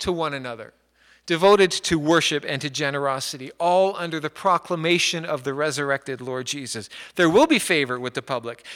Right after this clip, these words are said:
and some of those public will say, "I need what they have. Tell me more about this Jesus." So how is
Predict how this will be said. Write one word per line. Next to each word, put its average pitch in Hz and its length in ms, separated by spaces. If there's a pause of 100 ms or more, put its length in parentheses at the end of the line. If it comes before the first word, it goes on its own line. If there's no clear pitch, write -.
and 165 180
some 294 300
of 294 160
those 302 260
public 202 460
will 196 140
say, 165 480 (500)
"I 254 260
need 233 540
what 185 320
they 196 220
have. 135 480 (160)
Tell 214 260
me 202 140
more 165 420 (220)
about 151 320
this 151 180
Jesus." - 540 (2250)
So 165 220
how 208 320
is 170 580